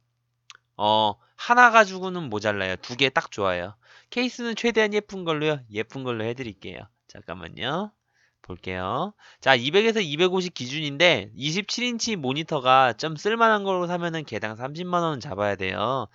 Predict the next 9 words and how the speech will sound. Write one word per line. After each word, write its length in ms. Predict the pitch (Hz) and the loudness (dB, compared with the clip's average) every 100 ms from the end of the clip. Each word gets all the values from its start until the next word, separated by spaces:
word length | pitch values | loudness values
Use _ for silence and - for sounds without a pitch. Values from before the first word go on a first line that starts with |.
| - - | -20 -16
그러면 260 | - 139 120 | -10 -6 -6
육십만 480 | 113 - 208 196 151 | -8 -8 0 0 0
원, 100 | 101 | -4
백구십 500 | 123 - 175 202 - | -6 -6 -6 -8 -8
견적이라고 560 | 120 113 160 170 160 139 | -6 -2 -2 0 -2 -2
보면 260 | 113 110 | -6 -6
될 140 | 104 98 | -6 -6
것 120 | 135 | -4
같고요. 500 | 98 92 135 196 | -6 -6 -2 0